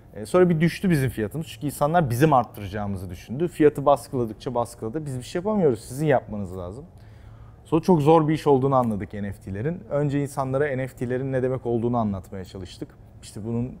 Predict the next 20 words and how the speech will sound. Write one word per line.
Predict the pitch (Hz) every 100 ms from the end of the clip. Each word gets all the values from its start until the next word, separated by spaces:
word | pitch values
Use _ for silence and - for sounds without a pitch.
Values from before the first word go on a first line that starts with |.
| -
topluluğun | 113 - 117 123
kendisinin | 123 117 113 - 123
karar | 120 110 107
verdiğini, | 101 95 95 95
bunların | 98 101 101
yönettiğini, | 101 101 95 - 98 92 90
fiyatı | - 104 90 101 - -
onların | 101 98 98 98
değiştirebildiğini. | 98 - - 95 92 87 95 - - - -
Sonrasında | - 156 156 - 156 156
bu | 147 156 156
kullanıcılara, | - 139 151 156 147 147 120 127
bu | 127
N | - 117 120
F | -
T |
tutan | 156 - 135 123
kullanıcılara, | 131 123 120 104 113 131 147 - - - -
e, | 110 107
nasıl, | 139 160 165 147